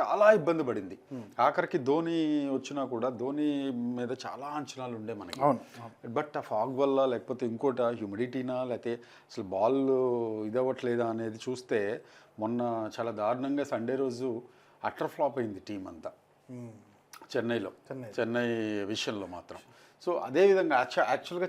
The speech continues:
Speaker 1: చాలామంది ఏమనుకున్నారు, రాజస్థాన్కి మూడోసారి కూడా పరాభవం తప్పదు, ఎందుకంటే already మ్యాచ్ ఓడిపోయింది,
Speaker 2: Hmm.
Speaker 1: ఈసారి కూడా తప్పదేమో,
Speaker 2: Hmm.
Speaker 1: మ్యాచ్లు రెండు పోయినాయి, ఇది ఈసారి హ్యాట్రిక్ అవుతుందేమో అని అనుకున్నారు. కానీ
Speaker 2: Hmm.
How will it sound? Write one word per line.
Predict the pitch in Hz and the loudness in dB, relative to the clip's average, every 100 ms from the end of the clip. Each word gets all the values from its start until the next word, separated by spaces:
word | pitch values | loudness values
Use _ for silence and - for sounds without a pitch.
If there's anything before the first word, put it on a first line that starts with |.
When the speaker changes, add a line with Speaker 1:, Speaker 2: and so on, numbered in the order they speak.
| 156 | 2
Speaker 1:
చాలామంది | 131 160 165 160 | 4 4 2 0
ఏమనుకున్నారు, | 143 147 147 147 135 131 | 0 -2 -2 -2 0 2
రాజస్థాన్కి | 110 107 131 - 135 127 135 | 2 0 -2 -2 -2 -2 -4
మూడోసారి | 110 120 131 135 123 | -2 -2 -2 0 -2
కూడా | 127 120 | 0 -2
పరాభవం | 117 104 107 104 104 | -2 2 2 0 -4
తప్పదు, | 95 90 92 | -8 -8 -10
ఎందుకంటే | 101 104 107 110 | -10 -10 -4 -2
already | 98 107 123 - - - - | -2 -2 -6 -8 -20 -20 -8
మ్యాచ్ | 95 110 123 | -4 -2 0
ఓడిపోయింది, | 135 117 101 85 92 143 - | 0 0 -4 -8 -10 -12 -12
Speaker 2:
Hmm. | 135 117 - 117 | -12 -12 -8 -4
Speaker 1:
ఈసారి | 127 151 139 | 0 4 4
కూడా | 139 139 | 4 2
తప్పదేమో, | 139 - 135 117 98 127 156 | -2 -2 0 0 -2 -8 -10
Speaker 2:
Hmm. | 135 113 - _ _ 107 | -12 -14 -20 _ _ -2
Speaker 1:
మ్యాచ్లు | 110 - 131 | -2 0 -2
రెండు | 117 127 | 0 2
పోయినాయి, | 123 113 | 2 2
ఇది | 135 120 117 | 0 0 -2
ఈసారి | - 127 123 117 | 0 0 2 0
హ్యాట్రిక్ | 107 110 127 123 - | 0 -2 -2 -8 -2
అవుతుందేమో | 117 110 123 107 104 107 | -2 -2 -4 -6 -6 -6
అని | 98 | -8
అనుకున్నారు. | 95 104 98 92 | -10 -12 -12 -12
కానీ | 87 92 135 | -12 -10 -10
Speaker 2:
Hmm. | 185 123 | -12 -14